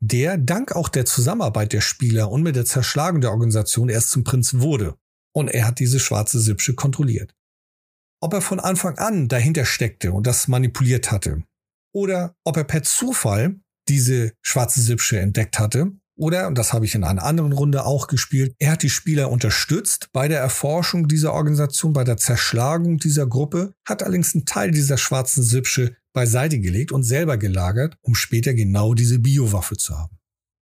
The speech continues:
Damit könntest du insofern einen zweiten Teil draus machen und das Ganze nochmal ein bisschen intensivieren. Gar nicht mehr, weil es die Laborbereiche gibt,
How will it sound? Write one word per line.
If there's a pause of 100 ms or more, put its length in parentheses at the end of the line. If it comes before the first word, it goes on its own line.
(520)
Damit
könntest
du
insofern
einen
zweiten
Teil
draus
machen
und
das
Ganze
nochmal
ein
bisschen
intensivieren.
Gar
nicht
mehr,
weil
es
die
Laborbereiche
gibt,